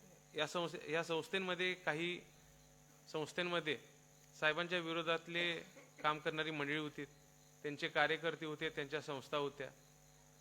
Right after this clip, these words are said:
खरं कधी विधानसभेचा निकाल साहेबांच्या बाजून लागला, कधी साहेबांच्या उलटा लागला, म्हणून या संस्थेमध्ये पीएन साहेबांनी त्या राजकारणाचा परिणाम येऊ दिला नाही. कधी तिथल्या विरोधातल्या कार्यकर्त्यांना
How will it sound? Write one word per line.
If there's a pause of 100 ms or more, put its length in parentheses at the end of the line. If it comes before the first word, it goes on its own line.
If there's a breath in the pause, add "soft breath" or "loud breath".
(440)
खरं
कधी (340)
विधानसभेचा
निकाल
साहेबांच्या
बाजून
लागला,
कधी
साहेबांच्या
उलटा
लागला, (560)
म्हणून
या
संस्थेमध्ये
पीएन
साहेबांनी
त्या
राजकारणाचा
परिणाम
येऊ
दिला
नाही. (680)
कधी
तिथल्या (260)
विरोधातल्या
कार्यकर्त्यांना